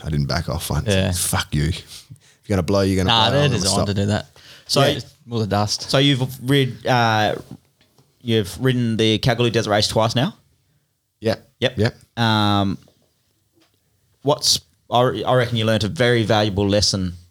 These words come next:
Speaker 3: about desert racing in your, in your rookie year there. Um, so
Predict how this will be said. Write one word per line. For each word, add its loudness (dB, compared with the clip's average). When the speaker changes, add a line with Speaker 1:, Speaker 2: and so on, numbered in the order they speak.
Speaker 3:
about 2
desert 2
racing 0
in 0
your, 2
in -2
your 2
rookie 0
year 2
there. 2
Um, 0
so 2